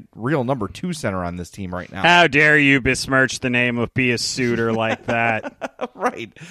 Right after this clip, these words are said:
Speaker 1: Well, you're, you're sort of making my point for me. So, uh, you know, just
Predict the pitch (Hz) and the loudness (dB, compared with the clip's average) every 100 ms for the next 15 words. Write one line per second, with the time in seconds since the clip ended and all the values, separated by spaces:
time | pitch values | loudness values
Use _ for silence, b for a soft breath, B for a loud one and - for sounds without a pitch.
0 | 196 254 220 190 226 180 175 175 175 208 | -2 0 0 0 -2 -2 -4 -2 0 2
1 | 156 147 143 147 139 131 123 113 - 190 | 2 0 -2 -4 -6 -4 -8 -8 -8 -6
2 | 180 92 170 214 B - 185 151 139 123 | -6 -8 -10 -12 B 0 4 6 6 4
3 | 113 131 160 113 - b b b 190 202 | 0 -4 0 0 0 b b b -4 -4